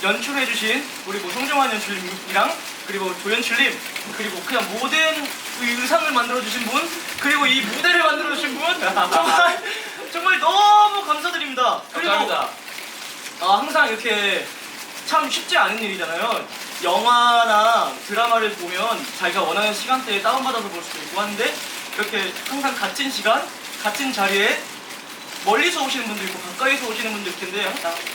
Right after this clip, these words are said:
Speaker 1: 이렇게 라이브를 즐기기 위해서 무대를 찾아주신 관객 여러분들께 정말, 정말 진심으로 감사하다고 말씀드리고 싶습니다. 어, 저는 비록 먼저 떠났지만, 아니, 승우 형이 먼저 떠났지만,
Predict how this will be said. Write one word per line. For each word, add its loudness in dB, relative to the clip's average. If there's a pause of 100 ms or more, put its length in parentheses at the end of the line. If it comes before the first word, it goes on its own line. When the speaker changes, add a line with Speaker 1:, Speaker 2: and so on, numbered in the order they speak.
(280)
Speaker 1:
이렇게 -4 (320)
라이브를 -2
즐기기 -6
위해서 -2 (360)
무대를 -2
찾아주신 -2
관객 -4
여러분들께 -2
정말, 0 (840)
정말 2
진심으로 -4
감사하다고 -4 (320)
말씀드리고 -6
싶습니다. -4 (760)
어, 4 (280)
저는 2 (1300)
비록 -2
먼저 0
떠났지만, 0
아니, -2
승우 -2
형이 6
먼저 0
떠났지만, 4